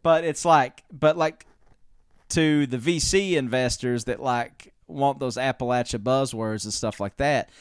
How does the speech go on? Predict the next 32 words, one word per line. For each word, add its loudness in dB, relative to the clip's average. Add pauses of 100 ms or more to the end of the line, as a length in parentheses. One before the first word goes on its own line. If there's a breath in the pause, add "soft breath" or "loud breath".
(760 soft breath)
that's 6
not 6
really 4
well 4
articulated. 0
So, 6
like, 2
if -4
he 2
says 2
he's -2
bringing 2
all 6
these 0
jobs 4
to -4
Morehead 2
and -4
stuff, -4 (280 loud breath)
to 0
them, 6
all 8
they 2
see 0
is, -4
like, -2
these -4
former -2
coal 2
miners -6
are, -6 (280)
are, -6